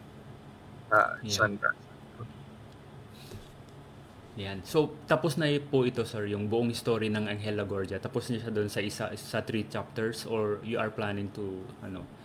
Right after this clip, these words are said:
Speaker 2: expand this into a series?
Speaker 1: Oh, I am planning to expand it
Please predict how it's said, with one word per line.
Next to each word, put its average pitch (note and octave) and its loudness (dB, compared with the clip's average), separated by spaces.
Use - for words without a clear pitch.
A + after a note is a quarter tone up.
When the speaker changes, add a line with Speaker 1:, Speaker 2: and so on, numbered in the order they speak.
Speaker 2:
expand G#2+ 0
this G#2 -2
into G#2 -4
a G2+ -2
series? G2 -8
Speaker 1:
Oh, D3+ 12
I B2 8
am B2+ 4
planning A#2 2
to A2+ -2
expand G#2 -4
it G#2+ -8